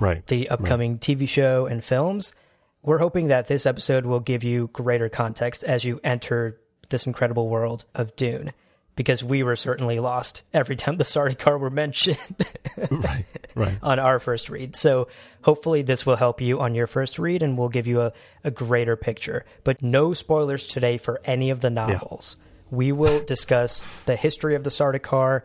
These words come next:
Speaker 2: the context of who they are and what they do, but we will not be talking about the plots of the books, and we will effectively s-, get you caught up to speed with the Sardaukar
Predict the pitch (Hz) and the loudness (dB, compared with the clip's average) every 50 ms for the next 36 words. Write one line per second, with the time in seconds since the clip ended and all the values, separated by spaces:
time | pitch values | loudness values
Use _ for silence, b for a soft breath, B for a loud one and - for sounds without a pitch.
0 | b b b b b - - 120 - - 139 131 127 - - 131 - - - 127 | b b b b b -4 -4 -4 -2 0 2 2 2 2 0 -2 -2 -2 -6 -6
1 | 113 110 127 123 123 123 120 123 120 120 120 120 117 117 117 117 113 - 127 117 | -2 0 0 2 2 4 4 4 4 2 2 2 0 0 -2 -4 -2 0 -2 -2
2 | 117 - - 123 120 120 117 117 117 117 113 b b b b b b b b - | -2 0 -2 -2 0 0 0 0 -2 -4 -6 b b b b b b b b 0
3 | 135 151 135 131 131 131 120 131 123 123 120 127 123 123 127 135 135 139 - - | 0 2 2 0 0 0 2 0 0 0 0 -2 -2 2 2 2 2 0 -2 -6
4 | _ - 147 131 123 - - 127 123 117 - 127 120 123 120 113 120 120 117 - | _ -4 -4 -4 -4 0 2 2 2 2 0 -2 -4 -2 0 2 2 2 2 0
5 | 127 113 - - - - - 127 123 123 120 117 - - - - - 135 117 - | -4 -6 -6 -6 -12 -8 -2 -2 0 0 0 -4 -6 -10 -14 -8 -6 -8 -6 -6
6 | - 117 - - 131 135 160 - - - - - b b b b b b b b | -8 -8 -2 2 2 2 2 0 -8 -12 -12 -12 b b b b b b b b
7 | b b _ - - 131 123 120 120 117 117 110 113 113 127 143 165 208 214 208 | b b _ 0 2 2 4 4 2 0 -2 -4 -2 -2 0 0 0 0 0 -2
8 | - - 160 160 - - 180 170 175 165 127 - - - - _ _ _ _ _ | 0 0 0 0 0 0 -2 -2 -2 -2 -2 -4 -8 -8 -10 _ _ _ _ _
9 | _ _ _ _ _ _ _ _ _ - 135 135 - 147 135 135 - - 135 135 | _ _ _ _ _ _ _ _ _ 0 0 2 2 -2 -4 -4 0 2 2 4
10 | 139 139 - - 135 127 - - - 127 123 131 139 135 127 131 127 127 117 - | 4 0 -2 -2 -6 -6 -6 -8 -6 -4 -2 -2 -2 -2 -2 0 0 -2 -2 -2
11 | - 123 123 131 139 - - 160 160 160 160 | 0 0 0 0 -2 0 0 2 2 2 2